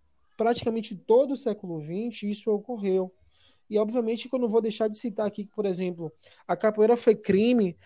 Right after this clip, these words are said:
até mil novecentos e quarenta. O samba também foi criminalizado e perseguido, mais ou menos até esse período, mil novecentos e quarenta a mil novecentos e cinquenta. O candomblé, como uma das principais re-, manifestações religiosas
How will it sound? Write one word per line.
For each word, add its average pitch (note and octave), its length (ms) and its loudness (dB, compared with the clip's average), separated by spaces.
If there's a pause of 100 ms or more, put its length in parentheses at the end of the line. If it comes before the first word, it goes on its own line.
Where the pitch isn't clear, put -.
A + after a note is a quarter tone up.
(160)
até F3+ 200 4
mil A#3 120 4
novecentos A3 480 2
e A#3 40 -4
quarenta. F3+ 800 2 (840)
O F3+ 100 0
samba A#3+ 400 8
também G3+ 200 2
foi G#3 140 -2
criminalizado F3 800 0
e F#3+ 40 -8
perseguido, F#3+ 760 -2 (340)
mais G3 220 4
ou G#3 60 4
menos G#3 220 0
até G#3 200 2
esse G#3 180 -2
período, F3+ 480 2
mil E3+ 120 -4
novecentos E3+ 280 -8
e D#3+ 40 -16
quarenta E3+ 320 -2
a - 20 -4
mil F#3 80 -4
novecentos F3 360 -8
e - 20 -16
cinquenta. D#3 600 -8 (540)
O F#3+ 80 -4
candomblé, G#3+ 640 8
como G#3+ 220 2
uma F#3 400 0
das F3+ 180 -2
principais G3+ 440 -2
re-, G3 280 0
manifestações F#3+ 600 -4
religiosas D#3+ 880 0